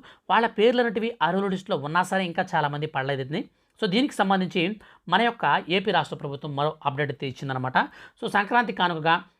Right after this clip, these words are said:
ఎవరికైతే చాలామందికి ముఖ్యంగా అమ్మఒడి పథకానికి సంబంధించి డబ్బులు అనేది ఆగిపోయి ఉన్నాయి. So, ఇవన్నీ కూడా అయితే మనకు రేపటి నుంచి అందరి ఖాతాలోకి అయితే పడతాయండి. రేపు ఉదయం పదకొండు గంటల నుంచి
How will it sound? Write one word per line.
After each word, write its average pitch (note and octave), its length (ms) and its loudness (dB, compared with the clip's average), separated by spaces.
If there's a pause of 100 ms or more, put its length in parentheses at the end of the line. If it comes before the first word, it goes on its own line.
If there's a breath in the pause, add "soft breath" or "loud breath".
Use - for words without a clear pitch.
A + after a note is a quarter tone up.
(200)
ఎవరికైతే F3+ 460 2 (260)
చాలామందికి F#3+ 600 2 (460 loud breath)
ముఖ్యంగా G#3 380 0 (120)
అమ్మఒడి F#3+ 340 0
పథకానికి E3 400 -4
సంబంధించి D#3+ 360 -6 (100)
డబ్బులు D3+ 240 -2
అనేది D3 240 2
ఆగిపోయి C#3+ 320 -2
ఉన్నాయి. D3 180 -4 (300 loud breath)
So, G#3+ 40 0 (120)
ఇవన్నీ A3 280 2
కూడా G3+ 140 2
అయితే G3+ 180 -2
మనకు F3 240 -2 (480 loud breath)
రేపటి G#3+ 400 2
నుంచి G#3 200 -4 (260)
అందరి F#3 260 -2
ఖాతాలోకి E3+ 380 -2
అయితే G3 100 -6 (100)
పడతాయండి. C#3+ 400 -6 (120)
రేపు C#3+ 160 -4 (100)
ఉదయం E3+ 220 -2 (420 soft breath)
పదకొండు F#3 380 2
గంటల D#3 260 0
నుంచి D3+ 200 -4